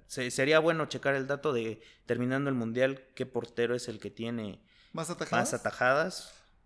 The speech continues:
Speaker 2: Pues,
Speaker 1: Y
Speaker 2: hasta ayer, como lo dijeron en la transmisión, Ochoa tenía veintinueve y Courtois tenía veintidós.
Speaker 1: Mm.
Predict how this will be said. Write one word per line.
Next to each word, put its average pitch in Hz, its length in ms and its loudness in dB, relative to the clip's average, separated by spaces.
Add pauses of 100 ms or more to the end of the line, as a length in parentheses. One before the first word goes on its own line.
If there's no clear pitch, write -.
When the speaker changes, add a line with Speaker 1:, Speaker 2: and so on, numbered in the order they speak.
(100)
Speaker 2:
Pues, 131 220 -4
Speaker 1:
Y 117 340 0
Speaker 2:
hasta 175 240 2
ayer, 190 380 2
como 151 200 -8
lo 143 120 -4
dijeron 165 260 -6
en 165 80 -8
la 139 80 -8
transmisión, 135 560 -12 (400)
Ochoa 160 340 -6
tenía 156 240 -6
veintinueve 139 880 -10 (160)
y 131 100 -12
Courtois 147 420 -8
tenía 139 280 -10
veintidós. 127 680 -12 (720)
Speaker 1:
Mm. 104 220 -14